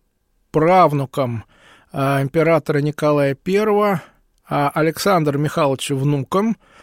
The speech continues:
то, а, он, а, был, а, по колену родословия ближе а, а, к Николаю Первому, но поскольку его ветвь младшая,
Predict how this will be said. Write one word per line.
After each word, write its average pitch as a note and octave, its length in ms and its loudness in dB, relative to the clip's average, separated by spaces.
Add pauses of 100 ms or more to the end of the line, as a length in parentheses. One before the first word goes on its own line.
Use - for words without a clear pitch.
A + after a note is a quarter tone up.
(440)
то, E3 480 4
а, D3 360 2 (500)
он, F3 500 2
а, D3+ 180 -2
был, F#3+ 500 2 (360)
а, C#3+ 300 -2 (120)
по F3 220 2
колену F#3 760 2
родословия C#3 920 0 (920)
ближе C#3 800 2 (240)
а, B2 640 -4 (420)
а, B2 320 -12
к C3+ 220 -4
Николаю C#3 500 0
Первому, C3+ 600 -2
но F3 340 0
поскольку D#3 560 -2
его D3 300 2
ветвь C#3+ 360 -2
младшая, G3 760 0